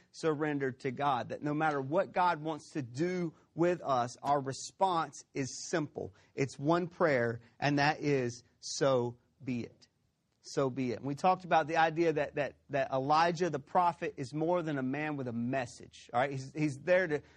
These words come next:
be more than a proclaimer of a message, but he's also a protagonist in the story that God is writing, and each of us is invited to live that same way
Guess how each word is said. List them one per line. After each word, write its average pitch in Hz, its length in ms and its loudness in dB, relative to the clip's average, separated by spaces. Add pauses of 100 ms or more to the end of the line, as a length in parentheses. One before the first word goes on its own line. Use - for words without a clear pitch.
(140)
be 175 120 0
more 175 240 4
than 160 180 -4
a 139 80 -2
proclaimer 190 840 0 (220)
of 143 160 0
a 143 80 -2
message, 139 760 -4 (240)
but 143 100 2
he's 143 140 0
also 160 300 0
a 127 40 -2
protagonist 156 880 -4
in 123 120 -8
the 117 80 -6
story 143 520 -4
that 120 200 -8
God 123 360 0
is 110 160 -16
writing, 117 440 -4 (240)
and 117 120 -8
each 139 240 -8
of 135 140 -2
us 131 220 -2
is 113 120 -14
invited 117 500 -4
to 117 80 -10
live 113 300 -2
that 110 240 -6
same 107 480 -12 (340)
way 101 420 -6